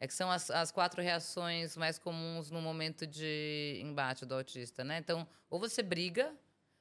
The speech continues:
é, né, que é a sua reação de raiva, é, ou, é, fight, flight, é, é fa-, é,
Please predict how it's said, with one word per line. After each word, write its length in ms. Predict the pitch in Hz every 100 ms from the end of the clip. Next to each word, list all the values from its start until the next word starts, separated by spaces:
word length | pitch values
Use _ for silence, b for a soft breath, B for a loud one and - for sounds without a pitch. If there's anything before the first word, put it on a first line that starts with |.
| _
é, 360 | 135 139 135 135
né, 180 | 170
que 100 | 156
é 40 | 147
a 40 |
sua 140 | 143 151
reação 500 | 147 - 156 147 143
de 180 | 131 151
raiva, 760 | 160 147 147 165 180 226 254 254 b b b b -
é, 440 | 151 147 151 151
ou, 500 | 127 165 160 156 151
é, 100 | -
fight, 300 | 139 175 185
flight, 380 | - 175 190 170
é, 400 | 165 156 147 139 139
é 80 |
fa-, 260 | 139 175 151
é, 280 | 156 151